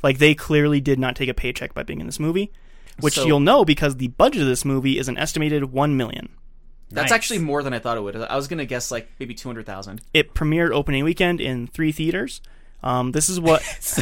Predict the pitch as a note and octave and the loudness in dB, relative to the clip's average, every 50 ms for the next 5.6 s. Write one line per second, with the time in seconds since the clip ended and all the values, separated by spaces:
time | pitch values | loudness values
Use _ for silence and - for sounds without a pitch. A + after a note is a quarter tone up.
0 | - - - - - C#3+ - C3 - - - D#3 C#3+ C3 - E3 C3+ D3+ - E3 | 0 -2 -2 -4 -4 -2 -2 -2 -2 -2 -2 -2 0 0 0 0 0 0 0 -2
1 | - - C#3+ D#3+ C#3+ - - - - D#3 - - - - - - - - - - | -2 -4 -6 -6 -6 -6 -4 -4 -4 -4 -4 -6 -6 -6 -4 -2 -2 -2 -2 -2
2 | - F3 D#3 A#2+ D3+ D3 C#3+ D#3 D3+ D#3 E3 F3+ F#3 F3 E3+ D#3+ C3+ - D3+ D3+ | -2 -2 0 0 2 2 4 4 4 6 6 6 6 6 4 4 2 0 0 0
3 | D3 D3 C#3+ - - - C#3+ C3 B2+ B2 B2 - - - - - - - E3+ - | 0 0 -2 -4 -6 -4 -4 -2 -2 -4 -4 -6 -8 -10 -10 -12 -12 -14 -14 -16
4 | - - A#2+ A#2+ A#2 G2+ G2+ G#2 - - - C3 C3+ C3+ C3+ C#3+ D#3 D#3 - F3 | -16 -12 -10 -10 -10 -10 -10 -12 -12 -6 -4 -2 -2 0 0 2 2 2 2 0
5 | D#3+ C#3 D3+ D3 D3+ D3 C#3+ C#3 C#3 - - | 0 0 2 2 2 2 2 2 0 -2 -6